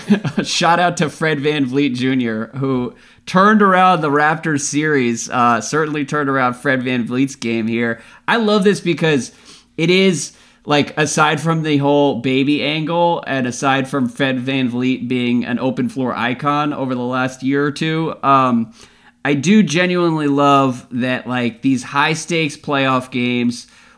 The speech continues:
which have a huge bearing on how we talk about Giannis, how we talk about Kawhi, how we talk about, like, the future of the league, can often turn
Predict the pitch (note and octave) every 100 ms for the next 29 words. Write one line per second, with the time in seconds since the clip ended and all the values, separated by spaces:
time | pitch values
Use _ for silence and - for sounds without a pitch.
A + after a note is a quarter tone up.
0 | - A#2 B2+ - - - A2 C3 B2+ A#2+
1 | A#2+ - G3 G3 C3+ D3+ D3 C#3+ C3+ B2
2 | A#2 B2 B2+ A#2 B2 A2 A2 G#2 G#2+ C3+
3 | C#3+ C3+ C3+ B2+ A#2 G2 G2 G#2 G#2+ G2
4 | - A2 C#3 D3 C3+ C3 A2+ A2 A2+ G#2+
5 | A2 - G#2+ A2+ - C#3+ - A#2 G#2 B2+
6 | D3 C#3 B2 - _ _ _ - F3 E3
7 | D3 F3+ F3+ F#3 D#3 A2 D3+ D#3 D#3 C#3+
8 | B2+